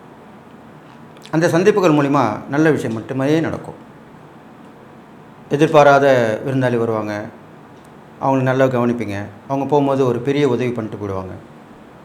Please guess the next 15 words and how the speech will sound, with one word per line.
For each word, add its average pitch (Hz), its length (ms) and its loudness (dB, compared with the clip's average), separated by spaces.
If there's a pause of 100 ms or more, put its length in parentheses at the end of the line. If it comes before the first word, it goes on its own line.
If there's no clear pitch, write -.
(1160)
அதே 160 140 2
மாதிரி 143 240 4
பழைய 139 260 2 (1200)
நட்புகள், 131 540 -4
உறவுகள் 117 520 -2 (300)
எல்லாமே 139 300 -2 (920)
சந்திக்கக்கூடிய 139 500 0
வாய்ப்பு 120 300 -2
கிடைக்கும். 101 360 -10 (280)
அது 143 120 -2
மூலிமா 139 340 -2
நல்ல 101 140 -6
விஷயம் 98 260 -10
நடக்கும். 92 320 -16 (1900)
எதிர்பாராத 139 720 2